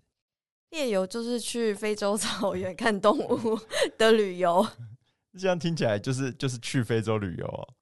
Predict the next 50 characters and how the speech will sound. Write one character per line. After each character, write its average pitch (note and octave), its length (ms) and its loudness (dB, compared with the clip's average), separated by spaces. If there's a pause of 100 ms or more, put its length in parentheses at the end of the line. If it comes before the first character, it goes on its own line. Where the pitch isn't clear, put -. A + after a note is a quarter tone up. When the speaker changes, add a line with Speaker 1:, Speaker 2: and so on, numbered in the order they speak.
(300)
Speaker 1:
没 D#4 120 -4
有 G4 100 0
啊， D#4 160 0
是 E4 100 -6
要 E4+ 100 -2
看 E4 240 -6
动 C#4+ 280 -2
物 C4+ 100 -4
啊， G3 320 0
以 F#3+ 140 -8
生 B3+ 260 -4
态 B3+ 220 -4
观 G3+ 240 -4
察 E3+ 260 -8
为 E3 160 -6
主 E3 280 -14
的 - 160 -12
旅 D2 140 -16 (120)
游。 - 380 -14
Speaker 2:
那 C#3 200 -2
我 G2+ 160 0
去 B2 180 -4
动 A2+ 240 0
物 A2 80 -4
园 F2+ 180 -2
算 F#2 140 -6
不 F#2 60 -10
算 F2+ 120 -4
猎 F2 140 -6
游？ - 200 -8
Speaker 1:
但 - 200 -2
不 - 160 -6
是 C#3+ 60 2
啊， - 20 0
Speaker 2:
木-， A#2 60 0
木 G#3+ 80 -2
栅 A2 240 0
猎 G#2+ 160 0
游。 F#2+ 140 -4
Speaker 1:
哦， G#2+ 140 -8 (180)
是 - 120 -6
看 C#4 240 -2
野 F3+ 160 -4
生 G3 300 -4
动 F#3+ 200 0
物。 D#3+ 300 -8 (180)
OK。 F3 220 -6 (680)
Speaker 2:
<laughs> - 560 -20
OK， A#2 260 -6
好。 G#2 180 -4